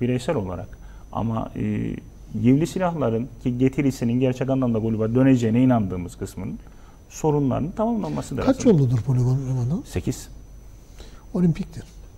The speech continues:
Speaker 1: Sekiz
Speaker 2: Hı.
Speaker 1: poligon. Yani
Speaker 2: Olimpik
Speaker 1: sekiz hattı
Speaker 2: sekiz
Speaker 1: vardır
Speaker 2: yollu.
Speaker 1: ve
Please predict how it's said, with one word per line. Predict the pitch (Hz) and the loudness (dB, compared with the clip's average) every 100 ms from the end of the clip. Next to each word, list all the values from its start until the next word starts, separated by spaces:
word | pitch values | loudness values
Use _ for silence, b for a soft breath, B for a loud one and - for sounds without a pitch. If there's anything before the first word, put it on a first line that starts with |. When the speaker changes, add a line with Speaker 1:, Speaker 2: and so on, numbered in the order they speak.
| - - | -20 -8
Speaker 1:
Sekiz | 180 160 143 | -4 0 0
Speaker 2:
Hı. | |
Speaker 1:
poligon. | 98 92 135 - | -2 -4 -6 -6
Yani | - | -2
Speaker 2:
Olimpik | - 151 | 0 2
Speaker 1:
sekiz | - 117 127 | 2 2 2
hattı | - 131 | 2 2
Speaker 2:
sekiz | 143 147 | 6 8
Speaker 1:
vardır | 156 170 180 | 8 6 4
Speaker 2:
yollu. | 135 | 6
Speaker 1:
ve | 143 | 4